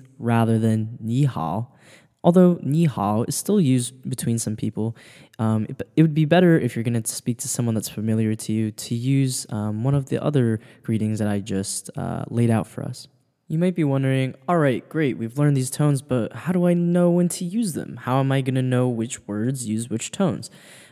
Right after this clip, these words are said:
Well, if you're not super familiar yet with the, the system, um, different language systems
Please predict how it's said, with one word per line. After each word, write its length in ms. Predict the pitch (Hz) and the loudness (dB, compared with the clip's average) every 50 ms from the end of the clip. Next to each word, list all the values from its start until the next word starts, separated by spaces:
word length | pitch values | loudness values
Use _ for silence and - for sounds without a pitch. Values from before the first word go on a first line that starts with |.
| _ _ | _ _
Well, 360 | - 113 113 120 123 123 120 - - - - - | 0 2 2 2 2 0 -4 -10 -18 -20 -10 -6
if 100 | 120 123 | -2 0
you're 100 | 139 147 | 2 4
not 220 | 165 175 160 - | 4 4 2 2
super 260 | - - 147 139 139 | 0 -2 0 0 0
familiar 460 | 131 - - 127 127 127 127 123 120 | -2 -2 -2 -2 0 0 2 2 2
yet 260 | 120 120 123 120 113 - | 2 2 2 0 0 -2
with 280 | 120 120 - - - | -4 -6 -8 -6 -4
the, 280 | 113 113 113 110 110 - - | -2 0 0 0 0 -2 -4
the 160 | 113 110 107 | -4 -6 -4
system, 680 | - - - 156 147 - - 135 131 131 127 123 120 - - - | -4 -4 -4 -2 -2 -2 0 0 2 2 2 0 -2 -4 -6 -6
um, 300 | - 113 110 107 107 110 | -4 -2 0 0 -2 0
different 420 | 110 143 135 - 127 120 - - 117 | -2 -2 -2 -2 -4 -6 -4 -2 0
language 320 | 123 127 131 123 113 113 | 0 2 2 0 -2 -2
systems 480 | - - 123 - - 113 110 110 110 | -4 -6 -6 -4 -4 -2 -2 -2 -4